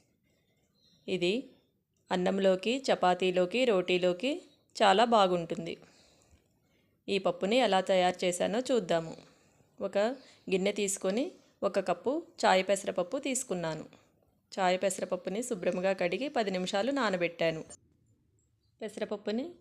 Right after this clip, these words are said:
స్టవ్ మీద పెట్టి ఉడికించుకుందాము. ఇది పది నిమిషాల్లో ఉడుకుతుంది. ఇది ఉడికేలోగా మనము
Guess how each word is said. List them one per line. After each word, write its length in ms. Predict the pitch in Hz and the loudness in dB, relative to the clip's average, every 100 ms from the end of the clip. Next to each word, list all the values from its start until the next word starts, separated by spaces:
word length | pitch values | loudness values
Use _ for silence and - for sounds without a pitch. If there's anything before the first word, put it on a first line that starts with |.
| _ _ _ - | _ _ _ -2
స్టవ్ 220 | 208 185 196 | 2 2 0
మీద 140 | 190 190 | 0 -2
పెట్టి 280 | 185 254 330 - _ _ _ 226 | -2 -4 -4 -8 _ _ _ -4
ఉడికించుకుందాము. 800 | 208 202 190 - 170 170 170 - - 202 | -4 -4 -6 -8 -8 -8 -10 -14 -10 -6
ఇది 140 | 240 330 - _ | -6 -8 -14 _
పది 140 | 220 190 | -2 0
నిమిషాల్లో 400 | 190 190 196 226 262 | -2 -2 -2 -2 -2
ఉడుకుతుంది. 460 | 208 185 170 165 - 208 | -4 -6 -6 -6 -6 -6
ఇది 120 | 208 220 | -4 -2
ఉడికేలోగా 580 | 185 180 196 185 185 262 359 - _ _ _ _ _ _ _ | -4 -2 0 0 0 -2 -8 -16 _ _ _ _ _ _ _
మనము 280 | 202 185 | -6 -4